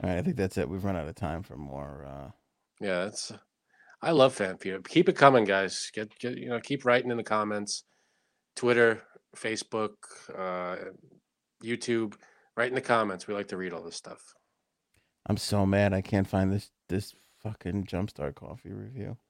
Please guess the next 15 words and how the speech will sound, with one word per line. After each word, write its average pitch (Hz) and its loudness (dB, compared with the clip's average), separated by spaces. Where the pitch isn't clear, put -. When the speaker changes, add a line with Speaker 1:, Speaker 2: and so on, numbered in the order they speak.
Speaker 2:
Well, 147 -2
s-, - -10
uh, 143 -4
you've 143 -12
summarized 92 -2
it 87 -14
for 98 -6
us, 143 -10
right? 135 -8
It 151 -10
was 131 -12
very 101 -6
Speaker 1:
Yeah. 113 2
Speaker 2:
nice, 113 0
and 90 -20